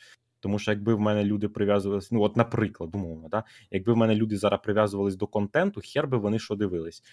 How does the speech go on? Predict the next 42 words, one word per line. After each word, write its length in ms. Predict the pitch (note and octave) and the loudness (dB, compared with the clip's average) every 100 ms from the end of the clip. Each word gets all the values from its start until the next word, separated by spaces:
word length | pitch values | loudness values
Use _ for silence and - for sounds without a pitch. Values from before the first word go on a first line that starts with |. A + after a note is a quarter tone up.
| _ | _
А 80 | - | -2
так 200 | C#3+ - | -2 2
в 20 | |
мене, 460 | A#2 A2+ G#2+ G2 F#2 | 2 4 2 2 0
ну, 100 | F#2+ | -2
буває 320 | G2+ G#2+ G2+ | 0 2 2
на 180 | G2 F#2+ | 0 -4
з-, 100 | - G2 - | -8 -12 -4
на 220 | G2+ A2 | -2 0
етерах 320 | G2+ F#2+ F#2+ - | 0 -2 -4 -4
по, 840 | G2+ F#2+ F#2 F#2 F2+ F2+ F#2 F#2+ - | 0 0 0 0 -2 -4 -8 -12 -16
там, 140 | - - _ | -18 -20 _
метро, 440 | F#2+ F#2+ - G#2+ A2+ | -16 -16 -8 -4 -4
наприклад, 420 | F#2+ - F2+ F#2 | -4 -12 -18 -16
по 100 | - | -16
двісті 340 | F#2 G#2 - G2 | -10 -10 -8 -6
глядачів, 440 | F#2+ F2+ - G2+ | -4 -4 -8 -14
при 140 | - | -16
тому, 160 | - D#2+ | -20 -20
що 160 | - F2 | -20 -14
я 20 | |
взагалі 340 | F#2 F2 F2+ | -12 -6 -4
ніхера 320 | A2 G2+ G2 F#2+ | -2 -4 -4 -4
не 80 | |
стрімив 360 | F#2+ - F#2+ F#2 | -6 -8 -6 -6
ніколи 300 | F2+ - F#2+ | -6 -4 -4
в 40 | |
житті. 360 | F2+ F2+ - F2+ - - - - | -4 -12 -12 -12 -14 -20 -20 -2
Ну, 200 | A#2+ G2+ - | 2 2 0
типу, 220 | - B2+ B2+ | 0 0 0
стрімив, 360 | - A3 F3 | 2 4 8
але 120 | A2+ | 8
це 120 | A2+ G#2+ | 6 2
було 200 | A2+ A2+ | 2 6
пару 220 | A#2+ A2 | 6 6
років 280 | G#2+ G#2+ G#2 | 4 0 0
тому, 240 | G2+ F2+ | 2 2
а 40 | |
тут 180 | F#2 F3 | 2 0
я 80 | E3 | -4
такий, 300 | D3+ - F3 | -4 -6 -4
ну, 240 | C3 F#2 | -4 -6